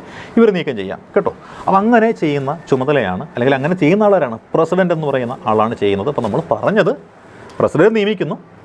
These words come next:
പ്രസിഡന്റ് തന്നെ ഇവരെന്ത് ചെയ്യുന്നു? ആ, റിമൂവ് ചെയ്യുന്നു എന്നേ പറഞ്ഞുള്ളൂ. അപ്പോൾ അധികാരം എന്ന് പറയുന്നത് ഇവർക്ക് ഉണ്ട്. ആറ് വർഷമോ അറുപത്തഞ്ച് വയസ്സോ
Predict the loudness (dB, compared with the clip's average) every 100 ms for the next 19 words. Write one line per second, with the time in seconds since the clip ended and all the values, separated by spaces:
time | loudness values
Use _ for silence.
0 | -4 0 2 2 2 2 2 2 0 -2
1 | -6 -18 -20 -20 -20 -14 -14 -14 -14 -16
2 | -16 -2 2 2 2 0 0 2 2 2
3 | -2 -4 -2 0 0 -4 -8 -10 -2 0
4 | 0 -4 -20 -20 -10 -4 0 2 2 2
5 | 0 -2 -2 -4 -2 0 0 0 -2 -2
6 | -2 -4 -10 -20 -20 -8 0 2 2 0
7 | -2 0 -2 0 -2 -4 -18 -18 -20 -20
8 | -20 -20 -20 -20 -18 -4 0 2 0 -4
9 | -2 -4 -2 -4 0 0 0 -2 -6 -4
10 | -6 -6 -20 -20 -4 2 2 2